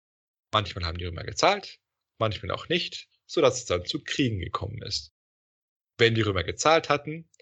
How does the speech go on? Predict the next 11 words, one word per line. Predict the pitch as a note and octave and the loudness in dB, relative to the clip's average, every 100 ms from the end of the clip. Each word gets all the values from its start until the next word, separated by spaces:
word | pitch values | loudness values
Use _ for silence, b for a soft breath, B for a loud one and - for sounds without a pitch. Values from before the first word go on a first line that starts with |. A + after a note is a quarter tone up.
| _ _ | _ _
dann | G#2+ G2 | -2 2
hatten | B2 | 2
sie | A#2 | 2
natürlich | G2+ G2+ F#2+ - | 0 -2 -6 -6
geleugnet, | F2 D2+ F2 A2 D#2 F#2 - B B | -4 2 4 4 0 -6 -6 B B
dass | G2+ - | -2 0
es | F2+ | -2
sich | - | -4
um | E2+ | -6
Tributzahlungen | - E2 E3+ - E2 E2 D2+ | -4 -2 0 0 -2 -2 -4
handelt, | D#2 D#2 F#2 - | -4 -2 -2 -4